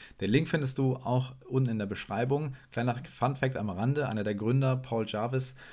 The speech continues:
hat ein, äh, sehr gutes Buch geschrieben namens Company of One, Why Staying Small is the Next Big Thing. Also wenn du selbstständig oder Gründer eines Unternehmens bist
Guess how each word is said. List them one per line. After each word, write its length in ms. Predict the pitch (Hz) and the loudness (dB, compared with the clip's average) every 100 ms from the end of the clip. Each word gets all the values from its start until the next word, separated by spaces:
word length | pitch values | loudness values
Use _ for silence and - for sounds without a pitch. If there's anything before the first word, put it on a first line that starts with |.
| - - | -20 -14
hat 340 | - 110 - 104 | -6 -6 -6 -4
ein, 300 | 104 107 90 | -2 -2 -4
äh, 160 | 101 | -6
sehr 200 | 98 131 | -2 -2
gutes 240 | 156 143 131 | -2 -6 -6
Buch 200 | 170 - | -8 -6
geschrieben 420 | - 92 117 117 | -6 -4 -4 -2
namens 340 | 98 104 - | -2 -2 -6
Company 440 | - 135 135 104 90 | -4 -4 -4 -4 -6
of 120 | 92 | -6
One, 380 | 85 78 120 151 - - - _ | -4 -2 -4 -6 -14 -20 -20 _
Why 400 | 101 101 101 104 | -4 -2 0 -2
Staying 340 | 95 - 107 117 | -4 -4 -2 -2
Small 320 | 117 113 113 | 0 0 0
is 220 | 110 - | -4 -6
the 80 | 104 | -6
Next 320 | 98 104 - | -4 -6 -6
Big 160 | 101 98 - - | -6 -6 -8 -6
Thing. 300 | 95 143 156 - | -4 -4 -6 -6
Also 180 | 104 | -2
wenn 100 | 110 | 0
du 60 | 110 | 2
selbstständig 520 | 123 131 135 131 131 | 2 2 0 0 -2
oder 140 | 110 104 | -4 -2
Gründer 320 | 107 127 123 | 2 4 4
eines 180 | 107 107 | 0 -6
Unternehmens 360 | 101 107 113 | -6 -6 -6
bist 360 | - 117 - | -4 -4 -4